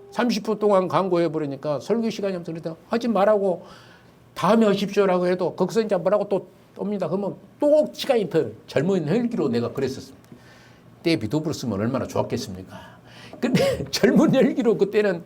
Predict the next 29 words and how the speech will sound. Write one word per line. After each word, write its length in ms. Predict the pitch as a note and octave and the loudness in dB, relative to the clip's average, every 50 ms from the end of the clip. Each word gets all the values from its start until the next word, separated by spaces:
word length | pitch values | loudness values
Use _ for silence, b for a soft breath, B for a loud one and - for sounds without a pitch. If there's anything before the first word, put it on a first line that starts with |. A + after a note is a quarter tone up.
| - - | -4 -2
그렇게 280 | - G#3 - B3 F#3+ A3 | -2 -2 0 0 0 0
했더니 520 | A#3 A#3 A#3+ A3 G#3+ A3+ A3+ G#3 F#3+ - B B B B B B | 0 0 0 -2 0 0 -2 -2 -4 -6 B B B B B B
그게 240 | - - C#4+ C#4 C#4 | -2 0 2 2 0
시간이 400 | A#3 - B3 B3 B3 A#3 F#3+ D3+ | 0 0 0 2 2 2 0 0
더 100 | - D3+ | -4 -4
가는 280 | E3 A3 A#3 A3 F#3+ D3 | -2 0 0 0 -2 -4
거예요. 240 | G#2 F2+ F2 F2+ - - _ _ _ _ _ _ _ b b b b b b b b b b b b _ _ _ _ _ - | -6 -10 -14 -16 -20 -20 _ _ _ _ _ _ _ b b b b b b b b b b b b _ _ _ _ _ 0
그래서 260 | - D4 D4+ C#4+ C4+ | 2 4 4 4 4
뭐 260 | B3+ A#3 B3 B3 A3+ - | 2 2 0 0 0 0
교회가 480 | - A3+ A#3+ G#3 G3+ G3+ G#3 G3+ G3 | 0 2 4 6 4 6 4 2 2
싸우는 520 | G3 - A3 G#3+ A3 A3 G3+ G3 F#3+ F3+ D#3 | 2 2 0 0 0 0 -2 -4 -4 -6 -4
교회에 300 | - E3 F3+ F3+ E3 D#3 | -2 -2 0 0 -2 -4
내가 220 | D#3 F3 F3 E3 D#3+ | -4 -4 -6 -4 -4
나올 320 | D3+ C#3 E3 F3+ E3+ D#3+ | -2 0 2 2 0 0
필요 180 | - - G3 D#3+ | -2 -2 -2 -2
뭐 160 | C#3 D3 D#3 | -2 -2 -4
있겠느냐 380 | D3 D3 D#3+ D3 C#3+ C3 C3 | -4 -2 -4 -4 -4 -4 -4
해가지고 500 | A#2+ A#2 B2 A#2+ A#2+ B2+ A#2 A2+ G#2+ - - - _ - | -2 -2 -2 -2 -2 -2 -2 -2 -4 -6 -12 -20 _ 0
나오다가 460 | - C3+ D3 E3 F3 D#3+ D3 B2 B2 | 2 4 4 6 6 4 4 2 0
말아버린 480 | A2+ A2 G#2+ A#2 B2+ C3+ C#3 B2+ B2 G#2+ | 0 0 2 2 2 2 0 0 -2 -2
사람들이 360 | G#2 G#2 G2 F#2 F2+ F#2+ F#2+ | -4 -4 -4 -4 -6 -8 -10
수덕에 360 | - - G3 F#3 D#3 B2 A2 | -10 -10 -10 -10 -10 -10 -10
많습니다. 440 | D#2+ E2 - - - - - - - - _ - - - _ - - - _ _ - - - - _ - - - - - - - - - - - - - - - - - - - - - - - - - - - - - - - - - - - - - - - - | -12 -14 -18 -20 -20 -20 -20 -20 -20 -20 _ -20 -20 -20 _ -20 -20 -20 _ _ -20 -20 -20 -20 _ -20 -20 -20 -20 -20 -20 -20 -20 -20 -20 -20 -20 -20 -20 -20 -20 -20 -20 -20 -20 -20 -20 -20 -20 -20 -20 -20 -20 -20 -20 -20 -20 -20 -20 -20 -20 -20 -20 -8 0
이제 220 | - F#3 F#3+ F#3 F#3 | 2 4 6 6 6
우리, 280 | F#3 F3+ F3+ F#3 F3+ | 6 6 6 6 6
이제 160 | F3 F3 F3 E3+ | 6 6 6 6
우리 240 | E3 D#3 E3 E3+ | 6 6 6 6
교회에서야 720 | C#3+ D#3+ E3+ E3+ E3 D#3+ - D#3+ D#3+ D#3 D3 D3 C#3+ C3+ B2+ | 6 6 6 6 6 6 6 4 6 6 6 6 6 4 4
제가 460 | C3 C#3+ C#3+ C3+ C#3 C3+ C3 B2 | 4 4 4 6 6 6 6 4